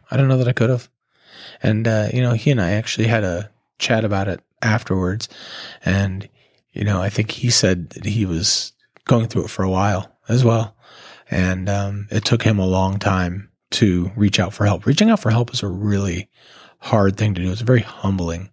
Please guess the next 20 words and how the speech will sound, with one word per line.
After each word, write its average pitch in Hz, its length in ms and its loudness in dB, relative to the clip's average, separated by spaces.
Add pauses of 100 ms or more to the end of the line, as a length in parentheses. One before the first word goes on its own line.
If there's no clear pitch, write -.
(280)
thing 98 180 -2
to 92 100 -6
do. 87 300 -4 (580)
Um, 101 500 -6 (580)
I - 80 2
don't 123 260 2
know 113 240 0
that 107 140 -2
I 95 140 2
was 98 560 -4 (1300)
at 117 180 -2
the 110 100 -4
point 110 280 -4
where 104 120 -2
I 85 60 0
was 101 120 -6
going 101 220 -2
to 82 60 -8
reach 90 280 -6
out. 117 260 -2